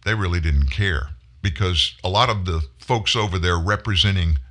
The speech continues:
the United States don't want to be representing the United States. They want to play in the Olympics. But they're into the, oh, I don't even know what you call it, social justice causes, and that's driving their boat.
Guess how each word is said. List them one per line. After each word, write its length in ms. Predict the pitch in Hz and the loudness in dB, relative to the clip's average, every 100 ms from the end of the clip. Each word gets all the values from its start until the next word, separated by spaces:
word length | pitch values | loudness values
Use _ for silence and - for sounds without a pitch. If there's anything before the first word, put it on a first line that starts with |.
| - | -6
the 80 | 98 | -2
United 480 | 101 95 92 82 | 2 2 2 0
States 420 | - - 101 80 - | -2 0 -2 -2 -6
don't 380 | - 135 - | 0 0 0
want 160 | 117 113 | -2 -2
to 40 | |
be 140 | 90 90 | 0 0
representing 640 | 95 95 90 85 92 90 | 0 -2 -2 0 0 0
the 80 | 80 | -2
United 460 | 82 85 80 76 69 | -2 0 0 0 -2
States. 360 | - 90 80 | -2 0 0
They 100 | 131 | 0
want 180 | 165 139 | 2 0
to 40 | |
play 220 | 85 101 87 | -2 0 0
in 80 | |
the 160 | 82 73 | 0 0
Olympics. 600 | 76 131 64 - - - - - - - - - - - - - _ - _ - _ _ | -2 -4 -6 -10 -10 -12 -16 -20 -20 -20 -20 -20 -20 -20 -20 -20 _ -20 _ -20 _ _
But 180 | 101 - | -4 2
they're 280 | 110 98 - | 2 2 0
into 560 | 120 127 104 117 110 | 0 0 0 0 0
the, 260 | 98 92 87 - - _ - _ - - - | 0 0 -2 -8 -20 _ -20 _ -20 -20 -12
oh, 380 | - 82 76 67 67 | -6 0 2 4 2
I 80 | 98 | 0
don't 140 | 98 | 2
even 160 | 85 82 | 2 4
know 80 | |
what 220 | 76 69 - | 4 2 0
you 60 | |
call 340 | 65 - 62 55 | -2 -2 -4 0
it, 60 | |
social 420 | - 110 104 101 | 0 2 0 -2
justice 480 | 80 98 101 - 95 | -2 0 0 0 -2
causes, 560 | - 104 95 90 92 82 | 0 2 2 2 0 0
and 120 | 82 | 0
that's 220 | 90 85 | 0 0
driving 520 | - 92 90 92 87 | -2 0 2 2 0
their 120 | 82 80 | 0 0
boat. 320 | 73 90 | 0 -2